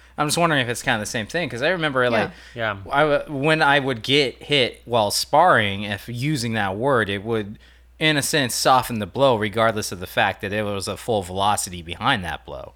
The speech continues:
Speaker 3: Mm-hmm.
Speaker 2: Mm-hmm.
Speaker 3: So essentially, yeah. So is it, is it the vocalization of any word, or is it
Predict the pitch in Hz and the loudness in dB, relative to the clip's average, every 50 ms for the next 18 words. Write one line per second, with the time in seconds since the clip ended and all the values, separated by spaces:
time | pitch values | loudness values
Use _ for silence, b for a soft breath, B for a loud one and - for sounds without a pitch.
0 | _ - 131 117 90 110 117 120 120 165 165 b b b b b b b b b | _ -14 -10 -10 -8 -8 -8 -8 -10 -12 -14 b b b b b b b b b
1 | _ - - 143 135 - 151 143 - - 151 139 127 113 104 - - 135 123 113 | _ -10 -8 -6 -4 -4 -4 -4 -2 0 2 2 2 2 2 -2 -2 -2 -2 -2
2 | 107 127 127 135 143 143 143 117 143 143 - - 143 139 135 131 131 127 127 120 | -2 -4 -4 -4 -4 -6 -4 -2 0 -2 -2 0 0 2 2 4 4 2 2 0
3 | 113 104 b b b b b b b b b b b b - _ - 135 123 120 | -2 -4 b b b b b b b b b b b b -20 _ -18 -16 -6 -2
4 | 147 143 - 147 143 131 123 - 131 127 123 - - 127 110 92 110 113 127 135 | -2 0 2 2 2 2 2 2 0 -2 -2 -2 -2 -4 -4 -2 -2 -2 -2 -2
5 | 139 135 160 165 165 165 151 127 123 117 113 123 117 - - - | 0 0 2 2 2 2 0 -2 -2 -2 -2 -4 -6 -6 -10 -16